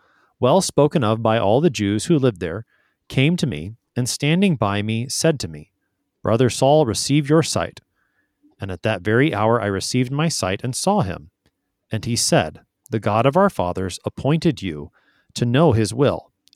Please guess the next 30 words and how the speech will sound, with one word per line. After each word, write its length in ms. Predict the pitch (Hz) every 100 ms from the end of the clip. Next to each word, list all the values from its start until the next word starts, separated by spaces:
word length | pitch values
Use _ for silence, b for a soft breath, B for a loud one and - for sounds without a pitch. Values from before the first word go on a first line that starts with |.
| -
to 120 | 120
see 300 | - 131 147
the 140 | 156
righteous 440 | 117 120 131 123 -
one, 340 | 147 160 160 _
and 120 | 107
to 60 | 104
hear 240 | - 147
a 80 | 160
voice 300 | 107 110 113
from 180 | - 95
his 160 | 95 101
mouth. 380 | 113 101 - - _ _ _ _ _ -
For 140 | 110
you 240 | 95 127
will 220 | 156 165 135
be 160 | 123
a 80 | 135
witness 420 | 110 120 123 123
for 240 | - 123 151
him 300 | 107 90 92
to 160 | - -
everyone 560 | 151 185 87 78 82 85
of 140 | 104 -
what 220 | 104 -
you 80 | 147
have 140 | 170
seen 260 | - 90 85
and 120 | 95
heard. 420 | - 135 - -